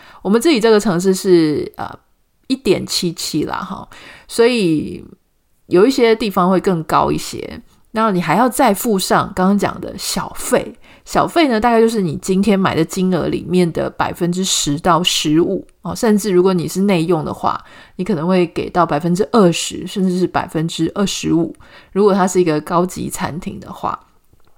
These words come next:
我之前就曾经有去一家我觉得蛮不错的，呃，美发沙龙，就是说剪头发啦。那其实我也只有剪头发，也没有洗头发哈。那我觉得这个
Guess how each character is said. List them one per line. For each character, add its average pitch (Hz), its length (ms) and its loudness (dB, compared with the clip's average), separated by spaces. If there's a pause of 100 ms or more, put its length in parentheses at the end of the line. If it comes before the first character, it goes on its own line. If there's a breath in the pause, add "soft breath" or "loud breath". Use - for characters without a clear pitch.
(240)
我 220 100 4
之 320 140 4
前 190 380 0 (440 loud breath)
就 277 100 0
曾 196 220 2
经 214 240 2
有 170 160 4
去 185 380 0
一 - 120 -2
家 165 360 2
我 156 160 -2
觉 160 180 2
得 165 140 2
蛮 160 220 0
不 165 120 0
错 165 320 4
的， - 540 -6
呃， - 320 -10
美 165 200 -2
发 185 300 -2
沙 156 320 2
龙， 196 320 -4 (140)
就 180 100 4
是 180 60 2
说 160 260 2 (100)
剪 156 160 -2
头 165 200 2
发 - 240 -4
啦。 - 160 -10 (800 loud breath)
那 370 120 4
其 320 100 8
实 349 60 10
我 330 140 6
也 196 40 6
只 185 80 4
有 208 60 8
剪 196 180 2
头 180 140 6
发， 165 180 2
也 160 80 -2
没 175 120 2
有 190 80 4
洗 170 200 -2
头 170 160 0
发 - 160 -4
哈。 - 400 -6
那 269 160 0
我 175 160 4
觉 202 140 2
得 220 240 2
这 277 140 -2
个 185 420 2